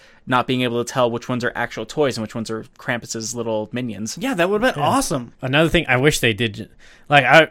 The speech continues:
Speaker 3: when I was watching it, I was like, "Ah, don't just end it after Max gets the Krampus. That's just a boring ending." But, like,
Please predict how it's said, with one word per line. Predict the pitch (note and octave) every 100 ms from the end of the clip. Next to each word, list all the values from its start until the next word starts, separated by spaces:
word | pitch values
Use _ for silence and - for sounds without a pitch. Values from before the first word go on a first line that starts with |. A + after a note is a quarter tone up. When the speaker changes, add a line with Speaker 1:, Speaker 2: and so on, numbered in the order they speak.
| -
Speaker 3:
when | E3 E3
I |
was | F3 D3+
watching | B2+ F3+ G#3
it, | G#3+ F3 F3 D3+ -
I |
was | D#3 D#3+
like, | D#3 -
"Ah, | C#3 B2+
don't | B2 D#3+ C#3
just | C#3+ -
end | A2+ A2
it | A2 A2 -
after | B2 A2+ - A2+ G2 - -
Max | C3+ A#2 A2+ -
gets | A#2 -
the | A#2 G#2
Krampus. | A2 A2 A2+ A2
That's | A#2 -
just | B2 A#2
a |
boring | G#2+ G#2+ A2 A2
ending." | G#2+ G#2 G#2
But, | B2+
like, | A#2+ A2 -